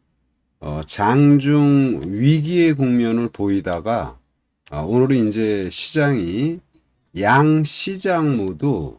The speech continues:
하방 경직의 모습이에요. 그래서 이제 최근에 지금 이 거래일 연속 조종받은 증시가, 아, 오늘 이제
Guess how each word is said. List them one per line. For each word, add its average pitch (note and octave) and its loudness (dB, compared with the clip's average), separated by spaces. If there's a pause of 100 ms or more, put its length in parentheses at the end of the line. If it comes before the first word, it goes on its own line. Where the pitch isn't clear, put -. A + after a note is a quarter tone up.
하방 F#3 -4
경직의 G#2 -4
모습이에요. D#2+ -8 (1080)
그래서 E3+ 2
이제 D#3 2
최근에 F#3 2
지금 C3+ 0
이 C#3 2
거래일 F3 2
연속 B2+ 0
조종받은 A2+ 0
증시가, B2 -2 (800)
아, F#2 -8
오늘 C#3 4
이제 A2+ 0